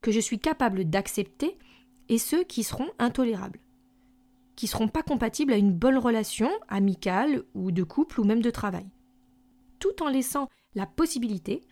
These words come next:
à la personne en face de s'adapter et de faire un choix. Et de là que chacun se respecte.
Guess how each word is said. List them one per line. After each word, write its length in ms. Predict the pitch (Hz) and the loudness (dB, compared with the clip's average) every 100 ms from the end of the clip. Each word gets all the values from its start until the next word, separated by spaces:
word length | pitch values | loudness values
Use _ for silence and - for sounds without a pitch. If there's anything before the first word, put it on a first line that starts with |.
| - _ _ _ - | -20 _ _ _ -4
à 120 | 196 | 0
la 140 | 202 262 | 0 2
personne 540 | 311 - - 240 311 - | 0 -2 -2 -2 -2 -4
en 100 | 240 | -4
face 460 | - - - - - _ _ _ _ - | -4 -8 -8 -18 -20 _ _ _ _ -4
de 120 | 208 | 2
s'adapter 720 | 262 - 269 240 - - - - _ _ _ _ _ _ | 2 2 0 0 -2 -4 -4 -6 _ _ _ _ _ _
et 120 | 262 | 2
de 80 | 208 | 4
faire 180 | 196 220 | 2 -2
un 120 | 208 | -4
choix. 220 | 180 - - _ _ _ _ _ _ _ _ _ _ _ _ - | -6 -12 -20 _ _ _ _ _ _ _ _ _ _ _ _ 0
Et 160 | 247 - | 0 2
de 160 | 202 240 | 4 6
là 260 | 220 294 | 6 4
que 160 | - 285 | 2 2
chacun 400 | - 285 - 262 | 2 0 0 -4
se 140 | - | -2
respecte. 400 | 214 208 - - | -4 -6 -12 -18